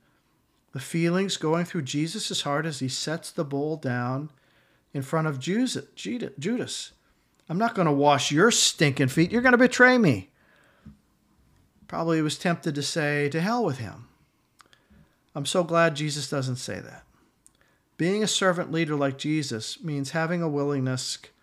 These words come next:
to risk, to stick your neck out, not just to play it safe. Last, uh, episode, we were sort of challenged to take up our cross and follow Jesus. Today, the challenge is to take up your towel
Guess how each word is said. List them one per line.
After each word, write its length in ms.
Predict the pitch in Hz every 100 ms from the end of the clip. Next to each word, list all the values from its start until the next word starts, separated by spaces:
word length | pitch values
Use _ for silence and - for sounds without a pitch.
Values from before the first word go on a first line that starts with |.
| _ _ _ _
to 120 | -
risk, 500 | 139 127 - - -
to 80 | -
stick 320 | - - 160
your 80 | 147
neck 260 | 131 123 -
out, 220 | 110 - _ _ _ _ _ _ -
not 180 | 160
just 200 | - 170
to 60 | 160
play 260 | - 143 127
it 120 | 123
safe. 400 | - - - - _ _ _ _ _ _ _ _ _ _ _ _ _ - _ -
Last, 400 | 156 165 - -
uh, 380 | 143 131 127 -
episode, 440 | 165 160 165 175 147
we 80 | 147
were 80 |
sort 200 | 135 170
of 60 | 147
challenged 520 | - 170 160 151 135
to 80 | 151
take 240 | 143 156
up 120 | 147 135
our 80 |
cross 480 | 131 - 139 131 127
and 100 | 135
follow 360 | 131 131 127 123
Jesus. 640 | 120 113 104 101 - - - _ _ _ _ _ _ _ _
Today, 360 | - 165 196 226
the 100 | 185
challenge 480 | - 170 156 147 135
is 100 | 131
to 80 |
take 240 | 131 165 143
up 120 | 139
your 100 | 135
towel 640 | 131 151 143 135 98 101